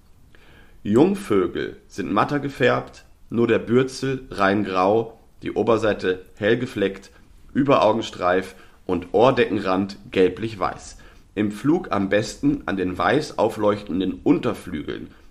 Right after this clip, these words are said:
und am tschackernden Ruf, tschak, tschak, zu erkennen.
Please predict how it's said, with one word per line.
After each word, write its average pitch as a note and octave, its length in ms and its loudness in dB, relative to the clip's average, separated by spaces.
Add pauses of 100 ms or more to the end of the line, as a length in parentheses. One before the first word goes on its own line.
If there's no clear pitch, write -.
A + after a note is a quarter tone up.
(160)
und C3+ 180 0
am A2 220 0 (200)
tschackernden C#3 600 0
Ruf, G#2 440 -4
tschak, - 240 -6
tschak, - 340 -6 (400)
zu G2+ 100 -2
erkennen. - 500 -4